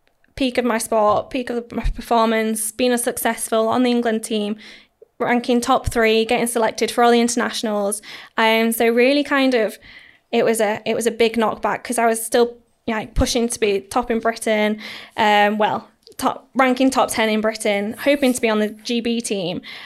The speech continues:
Um, so then making all this progression and actually, like, performing the mo-, best I've ever performed, um,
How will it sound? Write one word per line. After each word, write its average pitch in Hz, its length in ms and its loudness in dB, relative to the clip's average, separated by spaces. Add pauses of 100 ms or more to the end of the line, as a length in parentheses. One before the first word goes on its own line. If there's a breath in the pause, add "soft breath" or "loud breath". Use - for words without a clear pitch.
Um, 220 380 2
so 240 180 2
then 240 460 2 (140)
making 269 360 2
all 240 140 4
this 247 160 0
progression 247 520 0
and 220 120 0
actually, 226 500 -4
like, 190 180 -6 (220)
performing 240 600 2
the 220 60 2
mo-, 220 200 2
best 240 300 0
I've 226 80 0
ever 233 200 2
performed, 208 680 -2 (400 loud breath)
um, 220 600 2